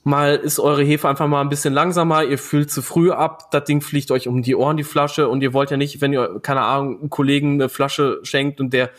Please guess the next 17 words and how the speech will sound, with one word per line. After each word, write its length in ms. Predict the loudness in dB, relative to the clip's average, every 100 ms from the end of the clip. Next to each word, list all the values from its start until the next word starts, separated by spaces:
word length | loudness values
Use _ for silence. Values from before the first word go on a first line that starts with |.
| -20 _
will 100 | -2
die 60 | 0
grad 180 | 0
aufmachen, 400 | 2 0 2 0
hält 160 | 2 0
die 100 | 0
vielleicht 280 | 0 -2 -4 -2
irgendwie 360 | 0 2 0 0
vorm 300 | 0 0 -2
Gesicht 360 | -2 -2 -2
und 140 | -2 0
dann 220 | 0 -2
platzt 300 | -4 -2 -2
das 140 | -2
Ding. 240 | 0 -2 -4 _ -20 _ -4
Sorry, 380 | -2 0 0
also 340 | 0 0 0